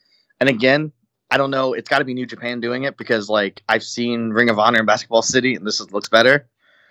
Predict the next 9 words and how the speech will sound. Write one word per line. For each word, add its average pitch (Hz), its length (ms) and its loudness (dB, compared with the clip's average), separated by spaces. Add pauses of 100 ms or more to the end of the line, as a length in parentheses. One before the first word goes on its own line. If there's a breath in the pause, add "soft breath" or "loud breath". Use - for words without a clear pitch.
(260 soft breath)
And, 113 680 0 (500)
but 127 100 -6
this 156 120 0
match 147 160 4
is 117 80 -12
awesome. 165 480 -4 (640)
Uh, 104 340 -2
I 113 100 -8
think 135 340 -12